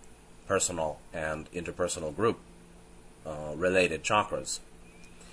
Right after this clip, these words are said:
And so, uh, F D R, uh, pulled himself out of his serving of Mammon and then regained polarity due to catalytic effects, due to his use, his,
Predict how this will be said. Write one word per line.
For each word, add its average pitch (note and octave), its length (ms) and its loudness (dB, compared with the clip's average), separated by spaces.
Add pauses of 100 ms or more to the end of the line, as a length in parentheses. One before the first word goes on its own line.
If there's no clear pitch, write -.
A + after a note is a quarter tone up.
(440)
And G#2+ 160 4
so, G#2+ 640 8
uh, F#2+ 280 8
F A2 180 4
D A2 140 6
R, G2+ 520 10
uh, F2+ 280 6
pulled B2 260 0
himself A2 420 4
out A#2 320 10
of G#2 460 6
his G#2 720 4
serving B2 680 4
of F2+ 200 0
Mammon A#2+ 680 4 (1000)
and F#2+ 280 -2
then G2 220 2
regained G2 480 0
polarity G#2 520 6
due G#2 220 -2
to F#2+ 100 -4
catalytic G#2 480 2
effects, - 500 2 (520)
due E3 220 4
to E3 180 2
his D#3 540 4
use, F#3 560 8
his, C#3 420 4